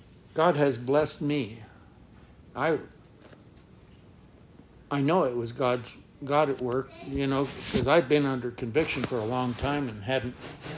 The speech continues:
gone forward to be, to be saved in church. But I was convicted that night by God's Spirit that showed me that,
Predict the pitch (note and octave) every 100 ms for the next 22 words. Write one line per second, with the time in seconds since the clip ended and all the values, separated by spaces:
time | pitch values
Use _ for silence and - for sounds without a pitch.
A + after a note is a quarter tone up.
0 | - C#3+ C3+ A#2+ D3+ C#3 C3+ A2 - -
1 | - - - - - B2 B2 A2+ D3+ C#3+
2 | C3 B2+ A2+ - C#3 - - - - -
3 | - - - E4+ E4 - - - - -
4 | - - - - - - - - - -
5 | C#3+ B2+ D3 E3 - C#3+ C3 D3 D3 B2+
6 | C3+ B2 B2 C#3 C3 A#2 - - - -
7 | - - - - - - - C3+ A2+ B2
8 | C3+ - - B2+ G#2 G#2 - - - -
9 | - - C#3+ - - D#3+ D3 D3 D#3 C#3+
10 | -